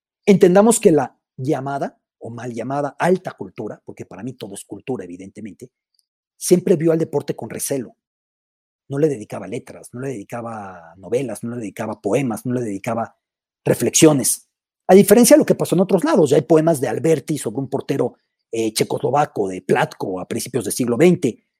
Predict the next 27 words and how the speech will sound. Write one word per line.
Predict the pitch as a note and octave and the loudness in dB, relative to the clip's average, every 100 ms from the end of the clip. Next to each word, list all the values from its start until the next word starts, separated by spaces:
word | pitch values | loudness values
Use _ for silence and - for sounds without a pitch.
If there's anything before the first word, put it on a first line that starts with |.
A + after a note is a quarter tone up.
| _ | _
Ya | - D#3 D3+ | 4 8 8
hay | D3 | 6
cuentos | - F#3+ F#3+ F3 C3+ | 6 6 6 4 0
de | B2 | 0
fútbol | A2 F3 B2 C#3 D3+ | 2 2 4 4 4
en | C#3 | 2
Brasil | A2+ - C#3 D3 | -4 -4 0 0
de | A#2+ G2+ F#2 | -2 -8 -8
Alcántara | F#2+ B2 B2 C3+ | -8 -8 -8 -8
Machado, | G#2 G2+ - D3 B2 | -8 -4 -2 -2 -2
de, | G2 | -8
me | F#2+ | -10
parece, | - B2+ A#2+ | -8 -6 -6
mil | B2 | -6
novecientos | A2+ - A2+ - | -10 -12 -16 -16
catorce, | - A2 A#2 - | -12 -8 -8 -8
mil | A2 | -10
novecientos | A2+ A#2+ A2+ A2+ | -10 -12 -12 -12
dieciséis, | F2 - - C#3 - _ _ _ | -12 -12 -6 -6 -6 _ _ _
cosas | - D#3+ D3+ | 2 4 4
así. | - F#3 - _ _ | 6 6 4 _ _
En | - F#3+ | 4 6
México | B3 C#4+ B3+ | 8 6 4
eso | A#3 | 6
no | G#3+ | 8
lo | G#3 | 8
había. | A3+ - | 6 2